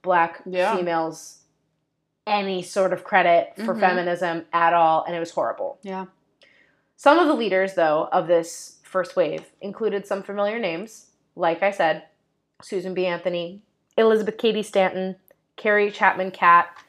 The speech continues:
Speaker 1: Ida B. Wells, Margaret Sanger, and many others.
Speaker 2: Seneca Falls, um, is, like, forty-five minutes from where I grew up, and that's where it was, like, a really big,
Speaker 1: Yeah.
Speaker 2: like, central to the suffrage movement.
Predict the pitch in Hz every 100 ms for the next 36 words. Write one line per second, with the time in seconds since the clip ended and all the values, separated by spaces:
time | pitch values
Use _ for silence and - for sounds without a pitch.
0 | _ _ - 196 190 190 170 165 165 165
1 | 170 - - - 175 165 175 - - 165
2 | 165 165 160 165 _ 170 160 165 - -
3 | - _ - _ _ - 233 233 220 202
4 | 214 202 175 175 - 196 180 165 156 151
5 | _ _ - 185 165 160 170 175 170 185
6 | 180 180 175 165 - 180 170 165 160 -
7 | 170 165 185 185 - - - 165 160 -
8 | _ 160 156 160 165 165 - 170 165 160
9 | 156 156 156 156 190 _ _ 220 320 -
10 | 185 170 151 160 151 - - 170 185 170
11 | -